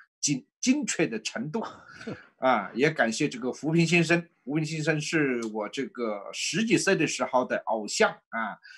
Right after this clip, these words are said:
Speaker 1: 偶像了这么多年啊，没想到这个在纽约有幸啊，这个跟他合作做节目，而且经常有幸跟他一起吃饭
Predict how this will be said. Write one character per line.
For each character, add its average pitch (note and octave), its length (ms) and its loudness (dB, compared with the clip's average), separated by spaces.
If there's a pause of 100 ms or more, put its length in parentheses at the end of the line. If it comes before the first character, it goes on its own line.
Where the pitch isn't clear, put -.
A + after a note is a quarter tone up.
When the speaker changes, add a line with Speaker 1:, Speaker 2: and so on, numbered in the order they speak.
(200)
Speaker 1:
偶 C3 180 4
像 G#3 180 6
了 E3+ 100 6
这 B3+ 140 2
么 F#3+ 100 4
多 D#3+ 140 6
年 D3 360 -2
啊， G2 160 -4
没 B2 200 -2
想 F#2 240 -4
到 A#2 180 2
这 A2+ 140 -10
个 G#2+ 220 -8
在 A#2+ 180 -4
纽 G2 240 -4
约 A#2+ 160 -2
有 F#2+ 240 -6
幸 G#3 400 -2
啊， G2 80 -10 (260)
这 G#2 140 -12
个 G2 160 -12
跟 G#2 180 -8
他 G2+ 80 -8
合 A2+ 280 -8
作 C3 140 -8
做 D3+ 180 -4
节 G2+ 180 -10
目， B2+ 220 -10 (400)
而 A2 80 -4
且 G#2+ 100 -4 (140)
经 A#3 200 4
常 E3+ 240 4
有 A#2 160 -2
幸 G3 220 -2
跟 D3+ 180 -2
他 C3 140 0
一 D3 100 -2
起 C#3 140 -6
吃 - 160 -2
饭 A3 220 4